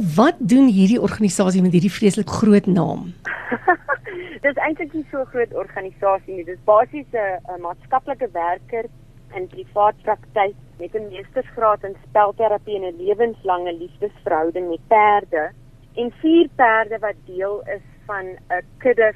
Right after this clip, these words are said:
Speaker 2: van sewe wat emosionele psigoterapie en hulp offer aan mense wat in sielsgenood, in, in emosionele nood is.
Speaker 1: Nou, jy is 'n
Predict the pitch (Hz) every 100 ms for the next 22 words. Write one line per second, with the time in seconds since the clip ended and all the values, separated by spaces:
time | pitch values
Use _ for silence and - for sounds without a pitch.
0 | - 185 180 - - 254 262 240 156 147
1 | - - - 196 202 208 - - - -
2 | - - 240 247 - 240 190 190 220 233
3 | 233 233 226 - 240 - 247 226 208 202
4 | - 214 202 190 - - - - 214 170
5 | 190 - - - - 196 - 165 - 170
6 | 165 160 170 220 170 165 165 - - 247
7 | 247 - 302 285 - 247 208 165 143 -
8 | 185 180 175 170 170 170 175 - 180 170
9 | 175 190 175 151 147 - 139 - - -
10 | - 214 202 180 185 262 311 269 - 214